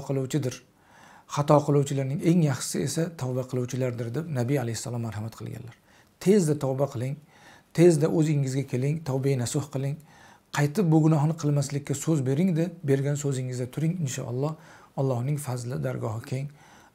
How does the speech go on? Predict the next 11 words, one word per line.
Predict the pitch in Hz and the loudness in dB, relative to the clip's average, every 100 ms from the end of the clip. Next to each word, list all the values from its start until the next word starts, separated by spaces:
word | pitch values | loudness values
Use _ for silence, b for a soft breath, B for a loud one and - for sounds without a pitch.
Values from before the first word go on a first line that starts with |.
| - | -6
Albatta, | 131 160 165 139 | -4 -4 -4 -4
Allohning | 127 120 131 123 | -4 -4 -6 -8
rahmatidan | 101 110 - 117 127 175 | -8 -10 -10 -8 -8 -6
umid | 120 113 120 - 120 | -6 -6 -10 -10 -8
kesilmaydi. | 110 120 123 120 135 143 b b b b 123 | -6 -6 -6 -6 -8 -10 b b b b -2
Doimo | 139 160 131 131 131 | 0 0 -4 -6 -4
umidvorlik | 123 113 110 113 117 | -4 -6 -8 -8 -6
bo'ladi. | 117 117 117 123 - - | -6 -6 -8 -8 -12 -12
Allohu | 113 113 110 120 | -10 -10 -10 -10
a'lam | 113 110 113 | -10 -12 -12
bis-savob. | - - 113 | -14 -16 -18